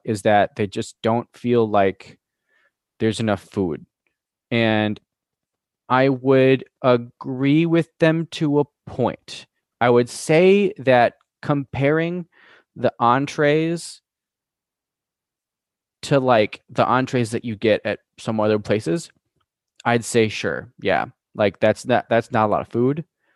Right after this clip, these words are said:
But you ju-, you kinda have to take into account all of the things that you're getting.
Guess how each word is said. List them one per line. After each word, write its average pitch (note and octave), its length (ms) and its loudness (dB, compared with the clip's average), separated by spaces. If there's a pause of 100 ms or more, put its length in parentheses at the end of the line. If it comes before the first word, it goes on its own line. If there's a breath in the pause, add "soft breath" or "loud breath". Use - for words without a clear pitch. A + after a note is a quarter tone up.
(420)
But C#3+ 120 4
you D#3+ 140 0
ju-, D#3 200 -6
you C#3+ 140 -4
kinda F3 260 2
have D3+ 200 2
to - 80 -8
take - 260 -4
into C#3+ 140 0
account C3 420 -4
all B2+ 320 2
of A#2 160 -2
the A2+ 100 2
things C3+ 440 -2
that - 180 -2
you're G2+ 180 -4
getting. F#2+ 460 -4